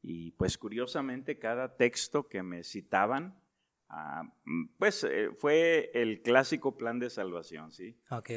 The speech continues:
Speaker 2: ok.
Speaker 1: Romanos tres veintitrés, Romanos seis veintitrés, etcétera. Y, y cada texto yo lo sabía de memoria, solo que, pues, nunca lo había aplicado a mi vida. Pero ahí acepté a Jesucristo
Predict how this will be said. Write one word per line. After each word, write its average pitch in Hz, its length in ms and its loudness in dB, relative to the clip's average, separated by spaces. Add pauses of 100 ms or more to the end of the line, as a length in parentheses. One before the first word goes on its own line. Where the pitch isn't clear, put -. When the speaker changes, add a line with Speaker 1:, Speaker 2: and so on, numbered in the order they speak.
Speaker 2:
ok. - 80 -8
Speaker 1:
Romanos 101 400 -2
tres 92 200 -8
veintitrés, 92 640 -2
Romanos 87 420 -6
seis 85 200 -10
veintitrés, 95 720 -12
etcétera. 92 560 -6 (480)
Y, 120 180 2
y 123 60 0
cada 165 320 2
texto 180 300 -2
yo 165 160 4
lo 165 120 2
sabía 127 380 -2
de 120 100 -2
memoria, 127 460 -2
solo 123 320 2
que, 85 180 -4 (380)
pues, 92 140 -2
nunca 107 260 -2
lo 95 140 2
había 92 260 0
aplicado 90 460 -4
a 90 60 -4
mi 82 160 -8
vida. 78 300 -14 (680)
Pero 92 180 -2
ahí 95 200 -2
acepté 104 420 -2
a 104 60 -2
Jesucristo 135 880 -6